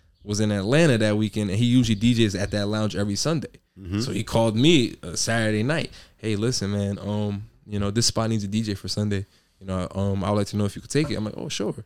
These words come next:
Speaker 1: All right." Boom. You know, however much I got paid, I got paid, right? So it, wa-, it, it was a good feeling. I'm like, "Wow." You know what I'm saying? Like,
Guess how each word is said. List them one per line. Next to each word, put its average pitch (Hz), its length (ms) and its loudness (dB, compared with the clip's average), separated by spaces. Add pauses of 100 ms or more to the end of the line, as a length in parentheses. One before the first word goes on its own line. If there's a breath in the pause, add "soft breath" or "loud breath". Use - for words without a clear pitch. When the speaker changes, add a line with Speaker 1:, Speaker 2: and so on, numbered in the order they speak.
(220)
Speaker 1:
All 160 80 0
right." 151 220 0 (440 soft breath)
Boom. 127 260 0 (160)
You 101 100 -6
know, 104 160 2
however 110 300 2
much 107 220 0
I 107 40 -4
got 107 180 -2
paid, 123 140 0
I 110 60 2
got 107 160 2
paid, 135 240 2
right? 113 340 2
So 107 320 2 (380 soft breath)
it, 113 80 6
wa-, 127 60 8
it, 117 260 0
it 131 60 6
was 139 180 8
a 123 60 4
good 117 160 4
feeling. 135 380 4
I'm 110 140 0
like, 117 140 2
"Wow." 110 420 2
You 101 100 -6
know 107 60 0
what 110 40 2
I'm 110 60 0
saying? 113 260 0
Like, 101 160 -2